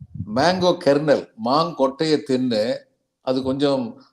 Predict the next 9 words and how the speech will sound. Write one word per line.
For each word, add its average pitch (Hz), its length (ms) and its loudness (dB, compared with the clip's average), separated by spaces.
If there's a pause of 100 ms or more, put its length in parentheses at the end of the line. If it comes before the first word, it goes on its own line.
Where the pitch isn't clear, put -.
(140)
ஆ, 110 200 0
செமி 110 800 -2
பாய்சனஸ் 123 380 2
என்னமோ 120 380 2
ஆயிருந்ததுல 110 460 -2 (180)
ரெண்டு 175 360 2
பெண்களுக்கு 170 480 2
உயிர் 160 340 4
போயிருக்கு, 135 460 0